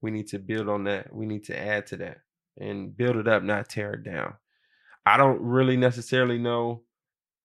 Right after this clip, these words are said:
what Jada and Will be doing in their personal life, but some of that has come to light. I only say that, and I think it's only such a huge impact because that used to be considered a pillar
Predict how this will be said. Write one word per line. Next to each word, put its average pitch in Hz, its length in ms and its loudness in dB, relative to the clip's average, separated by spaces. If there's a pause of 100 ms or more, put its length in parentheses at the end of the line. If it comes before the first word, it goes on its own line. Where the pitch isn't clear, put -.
what 123 280 4
Jada 127 260 6
and 127 180 4
Will 131 220 2
be 131 140 -2
doing 127 300 0
in 123 60 2
their 123 140 2
personal 131 400 0
life, 127 280 0
but 104 160 -6
some 127 220 0
of 123 60 2
that 120 80 4
has 117 140 -2
come 120 240 -2
to 113 80 0
light. 123 300 -2 (1200)
I 110 80 8
only 123 220 4
say 131 220 0
that, 120 280 2 (240)
and 110 160 -2
I 113 100 0
think 131 300 -4
it's 113 160 -6
only 117 180 -2
such 110 320 -8
a 110 120 -8
huge 113 340 -8
impact 110 500 -4
because 107 300 -6
that 107 180 -2
used 110 160 -8
to 107 60 -8
be 104 140 -8
considered 104 460 -6
a - 60 -6
pillar 110 460 -2